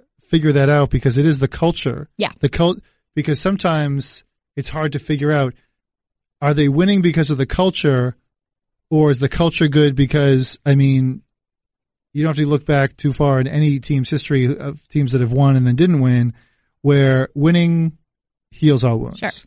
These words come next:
Speaker 2: Chicken or egg, right?
Speaker 1: Right.
Speaker 2: Yeah.
Speaker 1: But this one, it seems for long-term success, success, it's culture comes first.
Speaker 2: Yeah, yeah.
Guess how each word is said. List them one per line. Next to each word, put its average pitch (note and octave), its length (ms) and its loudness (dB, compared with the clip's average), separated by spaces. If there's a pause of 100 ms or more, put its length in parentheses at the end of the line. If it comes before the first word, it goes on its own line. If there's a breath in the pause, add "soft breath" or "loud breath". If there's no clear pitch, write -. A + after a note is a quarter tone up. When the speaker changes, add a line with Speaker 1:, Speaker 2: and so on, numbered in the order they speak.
(120)
Speaker 2:
Chicken C#4 240 2
or B3 60 4
egg, F3+ 240 -6
right? F#3+ 240 -4
Speaker 1:
Right. C#3 300 0
Speaker 2:
Yeah. - 240 -16 (300)
Speaker 1:
But D3 140 0
this F#3+ 180 0
one, D#3+ 160 2
it C3+ 100 0
seems C#3+ 280 0
for C3 240 0
long-term C#3+ 560 0
success, C3 640 -4
success, - 560 -8
it's - 140 -14
culture - 500 -2 (160)
comes B2+ 220 0
first. - 440 -14
Speaker 2:
Yeah, C#4 200 -10 (320)
yeah. B3 140 -18